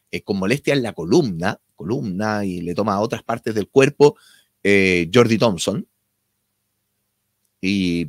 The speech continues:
vamos a ver qué equipo se puede parar. Ya a disposición el Tuto de Paul.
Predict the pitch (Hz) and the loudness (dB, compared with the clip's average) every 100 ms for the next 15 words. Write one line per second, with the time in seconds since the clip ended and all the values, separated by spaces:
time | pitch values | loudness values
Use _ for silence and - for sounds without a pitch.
0 | - - 62 87 139 151 131 117 165 - | -10 -20 -4 4 6 6 6 6 2 -2
1 | 143 170 175 190 185 143 151 156 165 156 | -8 -8 -6 -4 -4 -4 -2 2 2 0
2 | - _ _ _ _ 90 127 131 - 101 | -4 _ _ _ _ 0 2 2 0 -2
3 | 98 - 95 95 127 123 135 - _ _ | -2 -8 -8 -4 0 0 -2 -12 _ _
4 | 95 90 - 127 113 104 98 156 117 | -10 -10 -6 -4 0 2 6 6 6